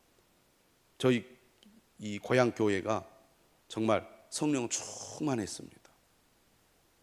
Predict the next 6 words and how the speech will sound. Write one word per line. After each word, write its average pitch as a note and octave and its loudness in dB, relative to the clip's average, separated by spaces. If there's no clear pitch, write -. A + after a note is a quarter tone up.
얼마나 C#3 4
열심히, A2+ 4
예, F2 -4
은혜를 A#2+ 4
사모했는지 A#2+ 0
모릅니다. - -14